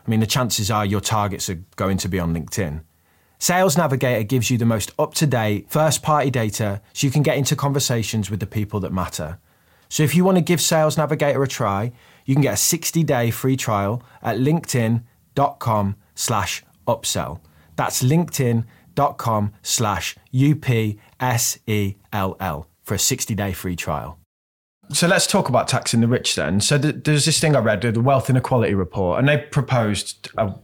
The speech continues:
a wealth tax. And they basically said, if we tax anyone with more than half a million quid,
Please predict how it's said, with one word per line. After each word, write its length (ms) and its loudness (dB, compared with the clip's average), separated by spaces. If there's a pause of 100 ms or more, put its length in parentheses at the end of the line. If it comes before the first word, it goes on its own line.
(180)
a 100 0
wealth 380 -2
tax. 560 -4 (200)
And 100 2
they 40 2
basically 420 2
said, 360 0 (300)
if 240 0
we 160 4
tax 400 0
anyone 280 4
with 120 4
more 160 4
than 80 4
half 260 2
a 20 2
million 220 4
quid, 420 -2